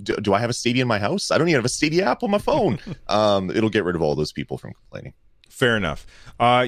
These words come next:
Speaker 2: I see that you added the Google Store to the show notes. Uh, you wanna talk about that
Speaker 1: Yeah.
Speaker 2: real quick?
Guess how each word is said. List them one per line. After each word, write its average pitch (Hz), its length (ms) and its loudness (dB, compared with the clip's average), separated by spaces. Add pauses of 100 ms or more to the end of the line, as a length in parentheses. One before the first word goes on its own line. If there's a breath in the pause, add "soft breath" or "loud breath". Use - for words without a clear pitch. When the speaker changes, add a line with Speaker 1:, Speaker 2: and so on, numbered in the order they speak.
(120)
Speaker 2:
I 135 80 4
see 190 240 0
that 208 80 2
you 165 200 2
added 147 480 4
the 123 140 0
Google 123 300 2
Store 101 680 2
to 110 460 0
the 101 320 -2
show 175 240 0
notes. - 420 -4
Uh, 107 100 0
you 104 160 2
wanna 127 100 0
talk 135 200 -2
about 151 180 2
that 180 80 -2
Speaker 1:
Yeah. - 80 0
Speaker 2:
real 147 100 -2
quick? - 260 -6